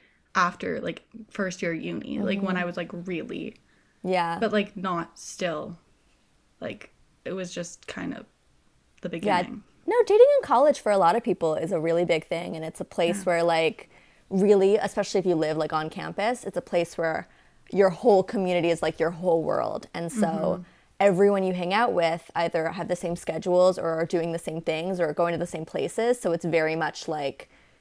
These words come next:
Speaker 2: your community becomes your entire life. And so dating becomes a big thing because obviously you're spending ti-, all this time with people. These are the only people you're gonna ra-, interact with. You get very, very close with who you're around.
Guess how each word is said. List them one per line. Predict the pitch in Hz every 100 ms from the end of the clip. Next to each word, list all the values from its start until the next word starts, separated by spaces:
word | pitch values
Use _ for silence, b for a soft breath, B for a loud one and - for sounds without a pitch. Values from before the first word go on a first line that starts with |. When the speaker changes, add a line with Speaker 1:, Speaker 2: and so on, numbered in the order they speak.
| -
Speaker 2:
your | 170 180 160 156 175 _ _ _ -
community | 220 180 175 170 170
becomes | 175 - 190 160
your | 165
entire | 156 165 - -
life. | - - - -
And | 170
so | 185
dating | 247 302 170
becomes | 165 - 175 160
a | 170
big | 165 -
thing | 160 147 175
because | 165 175 180
obviously | 160 170 165 180 - 139 127
you're | 165
spending | - 175 165
ti-, | -
all | 165
this | - -
time | 247 285
with | -
people. | 202 202 180 175 170 b b b -
These | 196
are | 180
the | 175
only | 175
people | 180 170
you're | 160
gonna | 165
ra-, | 180 175
interact | 196 214 220 240 -
with. | 180 170 - b b b b
You | 180
get | 202
very, | 170 160 165 160
very | 160 135
close | - -
with | -
who | -
you're | - -
around. | 104 92 -